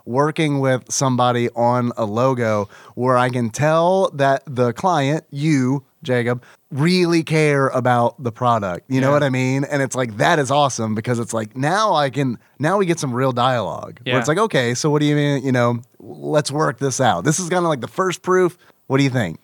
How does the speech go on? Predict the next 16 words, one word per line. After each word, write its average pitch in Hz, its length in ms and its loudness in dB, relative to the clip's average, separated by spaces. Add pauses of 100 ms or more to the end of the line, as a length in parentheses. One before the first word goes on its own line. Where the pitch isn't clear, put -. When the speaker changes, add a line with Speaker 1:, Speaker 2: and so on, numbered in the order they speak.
(120)
Speaker 1:
So 127 260 2
that 147 160 2
was, 123 260 -8
it, - 180 -6
it 190 60 -4
was 170 120 -6
fun. 98 300 -4 (100)
Speaker 2:
Well, 196 140 4
also, 240 280 4
too, 190 220 -2
you've 143 300 -4
done 143 440 -2 (240)
logo 143 360 2
design 135 460 -2
for 131 440 -2
my 131 300 -2